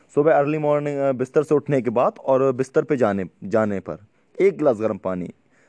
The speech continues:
बस फ़िफ़्टीन डेज आप ये करके देखिए, बस फ़िफ़्टीन डेज। अगर आपके अंदर चेंजमेंट ना आए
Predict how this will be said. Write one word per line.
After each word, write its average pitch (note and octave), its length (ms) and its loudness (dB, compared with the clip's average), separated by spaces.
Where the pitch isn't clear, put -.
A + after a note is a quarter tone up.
बस E3 340 0
फ़िफ़्टीन F#3+ 460 2
डेज F3 220 2
आप D#3+ 100 4
ये E3 80 2
करके C#3 280 0
देखिए, F2 420 -6
बस C#3 240 0
फ़िफ़्टीन A2 360 -4
डेज। - 140 -8
अगर B2+ 200 2
आपके C#3+ 240 0
अंदर C#3 160 0
चेंजमेंट B2 480 0
ना B2 240 0
आए F#3 220 0